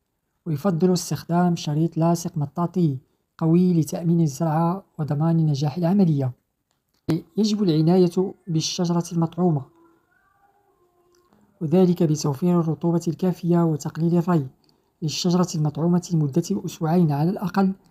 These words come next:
وبعد ذلك يمكن العودة إلى جدول الري العادي،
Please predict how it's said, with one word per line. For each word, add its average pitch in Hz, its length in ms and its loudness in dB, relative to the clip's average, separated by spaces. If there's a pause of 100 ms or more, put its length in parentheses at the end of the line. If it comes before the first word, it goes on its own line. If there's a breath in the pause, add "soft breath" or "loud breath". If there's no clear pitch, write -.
(460 soft breath)
وبعد 196 260 2
ذلك 190 480 4
يمكن 180 400 2
العودة 170 400 2
إلى 190 260 0
جدول 165 340 2
الري 165 300 2
العادي، 160 460 2